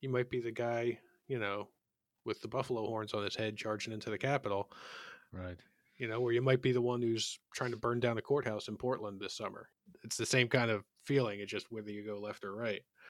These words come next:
Speaker 1: So I, I, I thought that was, there was a lot here that I, you know, a lot of things that I think we'd individually discussed, but he puts them together in a really, I think, a new way.
Speaker 2: I agree. And so we'd hope that, uh, we get to the end of the book and we're like, "What's your answer, Tim?"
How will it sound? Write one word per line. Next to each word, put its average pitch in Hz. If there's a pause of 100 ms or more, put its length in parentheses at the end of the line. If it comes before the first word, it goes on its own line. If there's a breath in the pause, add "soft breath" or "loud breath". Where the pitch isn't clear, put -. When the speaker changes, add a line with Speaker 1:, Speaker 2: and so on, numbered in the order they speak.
Speaker 1:
So -
I, 135
I, 143 (520)
I 139
thought 160
that 127
was, - (480)
there -
was 135
a 120
lot 127
here 123 (140)
that 104
I, 107 (440)
you 123
know, 117
a -
lot 139
of 135
things 147
that 127
I 113
think 123
we'd 120
individually 110
discussed, -
but -
he 110
puts 131
them 101
together 104
in 92
a 92
really, 101 (760)
I -
think, 117
a 101
new 107
way. 101 (460)
Speaker 2:
I 110
agree. 123
And 101
so 113
we'd 107
hope 127
that, 107
uh, 101
we 104
get 113
to 113
the 107
end 107
of 95
the 95
book 113
and 101
we're 98
like, 98 (320)
"What's 117
your 117
answer, 135
Tim?" 117